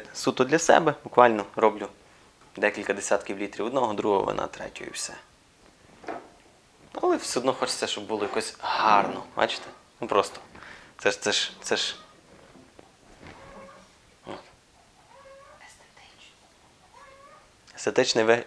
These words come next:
естетичний вигляд тут, звісно, що є. І я рекомендую всім робити так, приблизно таким способом. Ну, можна зберігати таким чином не тільки виноградне вино справжнє, як оце, а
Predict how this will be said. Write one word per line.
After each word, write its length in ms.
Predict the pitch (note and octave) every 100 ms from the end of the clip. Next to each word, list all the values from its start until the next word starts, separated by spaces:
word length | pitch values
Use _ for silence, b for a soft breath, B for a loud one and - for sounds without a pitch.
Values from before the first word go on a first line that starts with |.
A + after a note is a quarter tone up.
| -
естетичний 520 | A2+ A2 C#3 - A#2
вигляд 320 | A#2+ A2+ - - -
тут, 160 | G#2
звісно, 300 | G#2+ G#2 G2+
що 180 | - -
є. 200 | D#3 A2 - B B B B B -
І 120 | D3+
я 240 | E3 D#3+ A#2+ - -
рекомендую 580 | G#2 - G#2 G#2 A#2+ G2+
всім 340 | - - G2 - -
робити 420 | G#2+ G2 F#2 F#2 -
так, 280 | G2+ - B B B B -
приблизно 460 | G#2+ G#2+ G#2 G2
таким 240 | F2+ F2 F2
способом. 460 | - - - - - _ - - C#5 C#5 B B B B B
Ну, 120 | G4+
можна 260 | F#4+ F#3+ E3+
зберігати 460 | C#3 C#3 C#3 B2+ -
таким 260 | - C3+
чином 280 | B2 B2+ A#2+
не 80 | A#2+
тільки 380 | F#3+ F#3+ F3 E3+ -
виноградне 560 | B2+ B2+ B2+ B2 B2
вино 240 | A#2 A2+ A2
справжнє, 600 | - A#2+ A2+ A2+ A2 G#2+ - B B B -
як 300 | - A#2+ -
оце, 500 | B2+ - - G#2+ G#2 - - _ - - _ -
а 360 | F4+ G#4 -